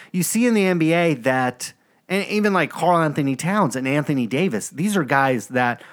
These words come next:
w-, Anthony Davis was a number one pick, and everybody figured he'd be a good player. Now he's looking like, wow, Anthony Davis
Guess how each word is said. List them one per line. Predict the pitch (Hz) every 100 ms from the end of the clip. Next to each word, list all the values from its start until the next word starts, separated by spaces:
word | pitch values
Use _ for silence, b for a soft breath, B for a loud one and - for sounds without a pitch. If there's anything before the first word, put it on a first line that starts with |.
| B
w-, | 143 - _ 175 135 - 160
Anthony | 185 196 131
Davis | 107 185 190 123
was | 127 120
a |
number | 123 123
one | 107
pick, | 95 190 175
and | 123
everybody | 135 127 120 110
figured | - 143 147 131
he'd | 123 117
be | 117
a |
good | 104 107
player. | 165 180 107 B B B
Now | 151 220 214
he's | 143 107
looking | 156 156 135
like, | 123 104 95 - b b b b
wow, | 131 196 175 110 - -
Anthony | 156 202 180 131
Davis | 98 156 240 127 104 - -